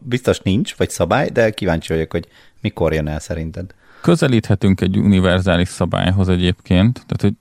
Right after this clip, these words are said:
Speaker 2: nincsen egyetemleges megoldás mind a kettőre, mert, de tényleg annyira más a környezet,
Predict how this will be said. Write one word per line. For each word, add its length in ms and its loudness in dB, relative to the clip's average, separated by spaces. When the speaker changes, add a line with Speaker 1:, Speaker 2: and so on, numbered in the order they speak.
Speaker 2:
nincsen 360 4
egyetemleges 960 0
megoldás 480 2
mind 140 4
a 60 2
kettőre, 380 0
mert, 280 2
de 120 2
tényleg 260 2
annyira 260 4
más 240 0
a 40 -2
környezet, 540 0